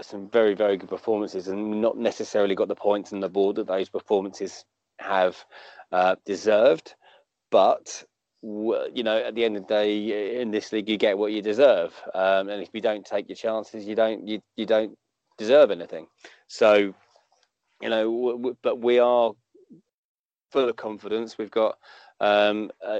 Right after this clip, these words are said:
a young striker in Aaron Connolly who's just absolutely biting at the bit to get, get going. He, he, he's waited a while for his opportunity. I mean, he's still only nineteen, but,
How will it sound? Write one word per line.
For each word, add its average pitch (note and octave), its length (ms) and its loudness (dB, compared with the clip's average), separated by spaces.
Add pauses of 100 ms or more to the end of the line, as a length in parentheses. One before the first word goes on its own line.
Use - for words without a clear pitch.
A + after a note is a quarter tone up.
a G#2+ 80 -2
young A#2+ 240 4
striker G#2+ 400 -2
in G#2+ 60 -4
Aaron G#2 280 -4
Connolly G#2 420 -6
who's G2+ 240 -2
just - 220 -6
absolutely G#2 600 -2
biting G2+ 400 2
at G#2 40 -8
the G2+ 80 -6
bit A2 240 -4
to - 80 -14
get, G#2 320 -4
get - 220 -2
going. G2+ 360 4
He, G#2 140 -6
he, G#2 300 -8
he's G2+ 180 -10
waited G#2 300 0
a G2+ 60 -2
while G2+ 240 2
for - 140 -8
his G2 100 -6
opportunity. A2 760 -4
I - 20 0
mean, G#2+ 100 -2
he's A2 100 -6
still A#2+ 200 2
only G2+ 140 0
nineteen, G2 680 -4
but, G2+ 200 -2